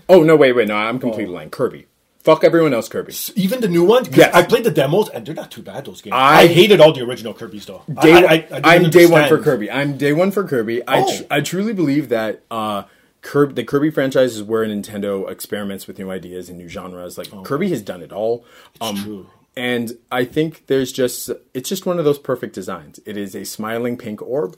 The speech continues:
Speaker 1: but it can be anything and do anything to anyone. And, uh, yeah,
Speaker 2: But
Speaker 1: Kirby.
Speaker 2: if you think about it, it's, he's technically Superman.
Speaker 1: No, no, no. Kirby is
Speaker 2: Right?
Speaker 1: God. Like, in the lore of the Kirby
Speaker 2: Right?
Speaker 1: games, Kirby is like an elder god.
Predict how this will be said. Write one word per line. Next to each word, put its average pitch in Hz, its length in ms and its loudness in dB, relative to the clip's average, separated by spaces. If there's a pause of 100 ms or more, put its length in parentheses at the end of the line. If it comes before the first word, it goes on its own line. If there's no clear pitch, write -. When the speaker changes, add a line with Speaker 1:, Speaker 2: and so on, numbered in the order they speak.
(160)
Speaker 1:
but 123 100 -6
it 110 140 -12
can 92 380 -10 (380)
be 123 160 -6
anything 110 360 -8
and 101 100 -10
do 92 80 -10
anything 87 260 -16
to 67 80 -20
anyone. 71 220 -20 (240)
And, 92 380 -16
uh, 85 240 -14 (180)
yeah, 117 160 -8 (300)
Speaker 2:
But 190 140 -4
Speaker 1:
Kirby. 151 100 2
Speaker 2:
if - 80 -8
you 147 40 -8
think 185 160 -4
about 123 200 -6
it, 123 60 -10
it's, - 300 -12 (340)
he's 110 160 -20
technically 180 320 -16
Superman. 117 440 -16 (180)
Speaker 1:
No, 147 220 -10
no, 117 160 -12
no. 85 100 -14
Kirby 196 300 -6
is 113 80 -4
Speaker 2:
Right? 117 80 -6
Speaker 1:
God. - 280 -2
Like, 117 180 -8 (200)
in 220 300 8
the 262 120 8
lore 170 480 6
of 170 240 4
the 175 100 0
Kirby 147 260 0
Speaker 2:
Right? 185 100 2
Speaker 1:
games, 214 240 6 (260)
Kirby 180 460 4
is 170 220 6
like 147 360 4 (140)
an 160 260 0
elder 120 380 -2
god. 101 400 -12